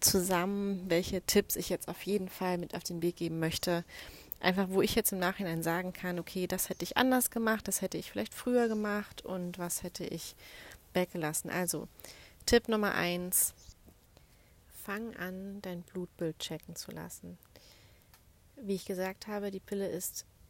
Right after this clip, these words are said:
un-, ein so großer Nährstoffkiller, also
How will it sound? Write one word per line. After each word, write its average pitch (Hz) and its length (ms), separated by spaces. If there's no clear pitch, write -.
un-, 196 320
ein 185 640
so 180 220
großer 214 380
Nährstoffkiller, 180 920
also 170 480